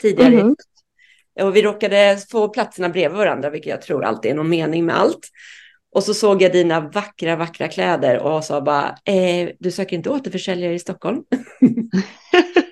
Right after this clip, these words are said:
Speaker 2: Ja, det var så fint sammanträffande och det kändes verkligen som du sa, som att det var meningen att vi skulle stå jämte varandra där. Och så fint att du fick göra ett första, ja, att kläderna fick komma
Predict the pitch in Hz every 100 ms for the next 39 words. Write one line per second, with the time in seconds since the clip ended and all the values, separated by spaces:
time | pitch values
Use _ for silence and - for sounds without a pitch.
0 | - - _ _ _ _ _ _ - 453
1 | 370 311 311 330 294 269 220 233 233 247
2 | 240 226 202 196 - 180 180 180 - 190
3 | - 185 185 185 196 - 185 190 180 185
4 | - 160 160 160 160 175 165 - 160 -
5 | 170 170 165 180 175 170 - 151 - _
6 | 165 - 165 196 156 165 156 160 160 170
7 | - 180 185 _ _ _ 196 - - 185
8 | 185 175 180 165 165 180 170 165 185 -
9 | - - 170 170 _ _ _ _ _ _
10 | _ _ _ _ 247 196 185 - 170 180
11 | 175 170 185 170